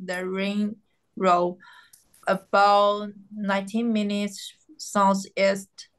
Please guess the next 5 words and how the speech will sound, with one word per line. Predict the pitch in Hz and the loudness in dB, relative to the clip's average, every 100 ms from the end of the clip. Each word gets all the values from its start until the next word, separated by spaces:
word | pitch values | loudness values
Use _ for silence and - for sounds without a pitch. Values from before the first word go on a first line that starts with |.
| _ _ _ - | _ _ _ -4
of, | 185 180 180 - _ _ - | 0 2 0 -6 _ _ -14
um, | 175 170 170 170 175 - - - _ _ _ _ | -12 -10 -8 -8 -10 -12 -18 -18 _ _ _ _
Reykja-, | 185 190 190 185 170 - - - | 0 0 0 -2 -2 -4 -14 0
Re-, | 202 196 196 | 0 0 -2
Reykjavik. | 208 - 165 - _ - 80 | -2 -2 -10 -10 _ -18 -18